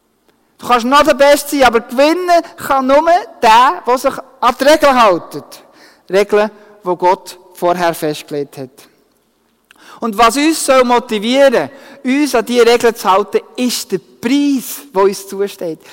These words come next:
Der Lohn, der auf uns wartet.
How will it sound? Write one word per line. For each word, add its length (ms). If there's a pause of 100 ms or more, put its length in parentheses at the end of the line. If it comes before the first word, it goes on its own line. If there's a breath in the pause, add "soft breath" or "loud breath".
(140 loud breath)
Der 120
Lohn, 640 (280 loud breath)
der 220
auf 180
uns 260
wartet. 440